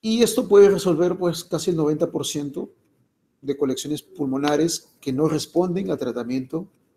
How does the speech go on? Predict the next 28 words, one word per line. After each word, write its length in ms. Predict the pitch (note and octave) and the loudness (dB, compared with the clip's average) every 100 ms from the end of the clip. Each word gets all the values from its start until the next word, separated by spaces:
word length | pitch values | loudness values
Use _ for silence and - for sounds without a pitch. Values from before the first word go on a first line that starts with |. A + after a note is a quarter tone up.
| _ | _
antibiótico. 640 | - A#2 G#2+ A2+ A#2 - - D3 - G#3 _ _ _ _ _ _ _ _ _ _ _ _ _ _ _ - B2+ A#2 | -12 -10 -4 0 0 -2 -14 -16 -18 -20 _ _ _ _ _ _ _ _ _ _ _ _ _ _ _ -20 -18 -8
¿No? 220 | D3+ G#3 | -6 -6
Entonces, 340 | D#3+ D3+ D3 | -8 -8 -8
es 320 | F3 - - | -8 -10 -8
una 320 | E3 D#3+ E3+ E3+ - D#3+ F3 _ - | -2 0 0 -4 -12 -20 -20 _ -10
manera 420 | C#3+ D3 D#3+ E3 | -4 2 4 6
de 100 | D#3 | 4
tratamiento. 680 | B2+ C3 A#2+ D3+ D#3 B2 - _ _ - - - - - - | 4 -4 -2 -2 -2 -4 -12 _ _ -20 -16 -16 -18 -20 -10
Por 120 | D3 | -6
ejemplo, 220 | E3+ F3 | -2 0
aquí, 240 | F#3+ G3+ A3 | 0 2 0
mira, 140 | G#3 | 0
este 140 | F#3 F3 | 0 0
paciente 440 | E3+ F3 F3+ E3+ - - - | 0 2 2 2 -2 -20 -20
se 200 | - - | -8 2
ha 60 | D#3 | 4
drenado 540 | E3 D#3+ E3 F3+ F3+ | 6 4 6 6 6
con 100 | E3+ | 4
este 240 | D#3 D#3+ F3 | 0 0 2
catéter, 460 | E3+ F#3 E3+ G3 B3 C#4 - - - | 4 6 4 4 2 -2 -12 -16 -10
se 140 | - | -2
ve 100 | C3+ | 2
en 60 | D#3 | 4
la 100 | D#3+ | 4
radiografía 540 | D#3+ D#3+ D#3 D3 F3 | 4 4 4 2 2
el 60 | D#3+ | 2
catéter 340 | D3 D#3 D3+ | 0 0 4
percutáneo, 760 | - D3+ - E3 F3 E3+ F#3+ | 4 2 -2 2 4 4 0